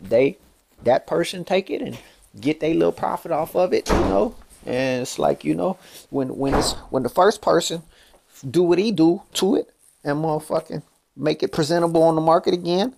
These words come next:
you know, a little bit better than the Fireburn building, you know what I'm saying? Still not habitable, you know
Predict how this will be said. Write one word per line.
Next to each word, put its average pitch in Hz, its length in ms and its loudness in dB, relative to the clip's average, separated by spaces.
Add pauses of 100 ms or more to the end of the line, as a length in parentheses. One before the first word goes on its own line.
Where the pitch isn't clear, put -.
you 160 140 2
know, 175 240 2
a - 60 -10
little 175 240 4
bit 156 200 2
better 175 240 8
than 165 160 0
the 156 60 0
Fireburn 160 680 4
building, 170 500 2
you 151 80 -6
know 160 80 -4
what 160 60 -2
I'm 165 60 -4
saying? 160 180 -2
Still 156 240 0
not 147 160 -2
habitable, 196 560 4 (340)
you 135 140 -2
know 185 240 -6